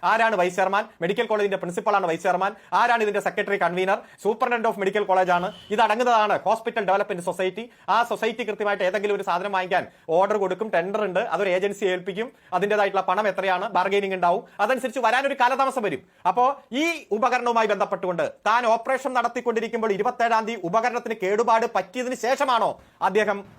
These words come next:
ഇതിനു വേണ്ടി ഓർഡർ കൊടുത്തത്, അതോ എത്ര നാൾ മുമ്പ് കൊടുത്തു? അപ്പോ ആ ഓർഡർ നേരത്തെ കൊടുത്തിട്ട് അതിന്റെ ഫയൽ നീങ്ങി വാങ്ങുമെന്നുള്ള നിർദ്ദേശം, അല്ലെങ്കിൽ ദേ ഇന്ന ഉപകരണം ഇന്ന ഏജൻസിയിൽ നിന്ന് വരാൻ പോകുന്നു എന്നുള്ള വിവരം ഈ ഡിപ്പാർട്ട്മെന്റ് ഹെഡായ ഈ ഡോക്ടർക്ക് കിട്ടിയിരുന്നോ?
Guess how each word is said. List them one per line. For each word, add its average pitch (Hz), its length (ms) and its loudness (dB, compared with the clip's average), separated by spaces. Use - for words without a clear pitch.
ഇതിനു 220 200 0
വേണ്ടി 202 380 0
ഓർഡർ 185 260 4
കൊടുത്തത്, 180 440 -4
അതോ 262 220 4
എത്ര 254 220 -2
നാൾ 233 160 2
മുമ്പ് 202 220 -4
കൊടുത്തു? 170 400 -4
അപ്പോ 262 320 2
ആ 240 180 2
ഓർഡർ 254 300 4
നേരത്തെ 233 260 2
കൊടുത്തിട്ട് 220 320 -2
അതിന്റെ 214 180 0
ഫയൽ 220 280 0
നീങ്ങി 220 400 -2
വാങ്ങുമെന്നുള്ള 220 840 2
നിർദ്ദേശം, 185 600 -2
അല്ലെങ്കിൽ 214 220 -2
ദേ 220 140 2
ഇന്ന 220 160 0
ഉപകരണം 220 420 0
ഇന്ന 220 120 -4
ഏജൻസിയിൽ 226 400 -2
നിന്ന് 208 200 -2
വരാൻ 220 280 2
പോകുന്നു 220 300 -2
എന്നുള്ള 214 220 0
വിവരം 185 340 2
ഈ 226 160 -2
ഡിപ്പാർട്ട്മെന്റ് 240 680 -2
ഹെഡായ 233 500 2
ഈ 220 100 -2
ഡോക്ടർക്ക് 208 460 -2
കിട്ടിയിരുന്നോ? 175 580 -4